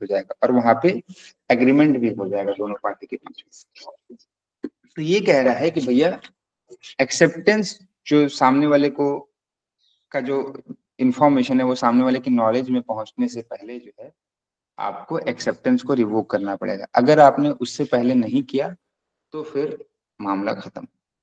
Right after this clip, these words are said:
उसके बाद आप नहीं कर सकते। देखिए थोड़ा सा illustration पढ़ते हैं ना, तो इलस्ट्रेशन में और अच्छे समझ में।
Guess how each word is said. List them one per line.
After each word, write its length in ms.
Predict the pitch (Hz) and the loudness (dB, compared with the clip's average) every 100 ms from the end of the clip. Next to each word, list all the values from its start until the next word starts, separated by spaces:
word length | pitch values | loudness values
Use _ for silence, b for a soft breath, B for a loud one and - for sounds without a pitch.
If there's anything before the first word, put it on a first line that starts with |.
| _ _ _ _ _ _ _ 110 | _ _ _ _ _ _ _ -20
उसके 200 | - 120 | -10 -2
बाद 180 | 101 | -2
आप 160 | 101 - | -2 -6
नहीं 120 | 90 | -12
कर 100 | - | -14
सकते। 800 | - - _ _ _ _ - - | -20 -20 _ _ _ _ -18 -14
देखिए 280 | 143 156 160 151 | -10 -8 -10 -6
थोड़ा 120 | 131 | -8
सा 140 | 127 123 - _ _ | -6 -8 -10 _ _
illustration 540 | 117 117 - 120 127 127 | 0 0 2 0 0 2
पढ़ते 240 | 117 107 | 0 0
हैं 60 | 139 | -2
ना, 80 | 147 | -2
तो 80 | 120 | -2
इलस्ट्रेशन 420 | 113 110 104 117 | -4 -6 -6 -4
में 60 | |
और 140 | 104 101 | -4 -6
अच्छे 200 | - 107 | -8 -10
समझ 180 | 98 | -8
में। 120 | 95 | -8